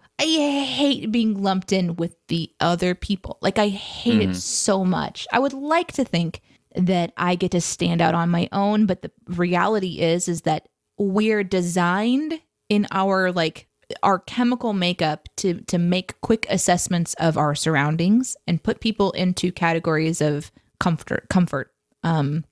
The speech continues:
Speaker 1: we're designed that way. It's kind of part of our animal brain, if you will. Uh, and I think that unless you do the work to really break down those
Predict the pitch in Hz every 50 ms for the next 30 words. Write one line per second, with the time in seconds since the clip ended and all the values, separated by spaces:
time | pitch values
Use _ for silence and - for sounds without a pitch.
0 | _ _ - - - 165 175 175 175 180 170 170 175 170 165 165 165 139 - -
1 | - - - - - - - - - 175 165 165 - - 170 170 165 156 160 147
2 | 139 135 147 - _ _ _ _ _ _ - 185 180 170 170 156 147 147 - 143
3 | 135 143 - - - - 170 - - - - - - - 208 - _ _ _ _
4 | _ - 196 190 185 180 180 170 - - - 202 208 208 196 - 247 240 233 -
5 | 226 214 - - 202 202 202 208 214 - - 214 175 - 185 196 214 202 196 165
6 | 156 156 156 170 233 - - - - _ _ _ - - - 202 190 180 165 -
7 | 196 185 180 190 180 175 160 - _ _ - 160 160 151 165 - - - - 165
8 | 151 143 156 175 185 185 - 165 160 165 160 156 170 - - - -